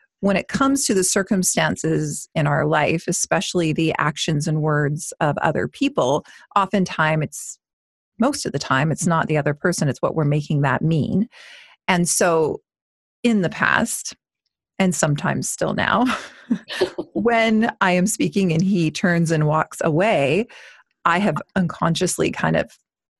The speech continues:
had a reaction because I realize I'm making that mean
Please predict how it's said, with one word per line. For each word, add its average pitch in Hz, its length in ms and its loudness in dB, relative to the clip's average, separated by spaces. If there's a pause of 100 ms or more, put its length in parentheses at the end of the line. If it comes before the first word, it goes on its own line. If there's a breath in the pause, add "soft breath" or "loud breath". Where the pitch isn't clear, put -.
(100)
had 156 240 0
a 160 60 2
reaction 165 720 0
because 170 880 0 (420 loud breath)
I 175 40 2
realize 160 540 2
I'm 156 300 2
making 160 440 0
that 143 260 0
mean 175 560 2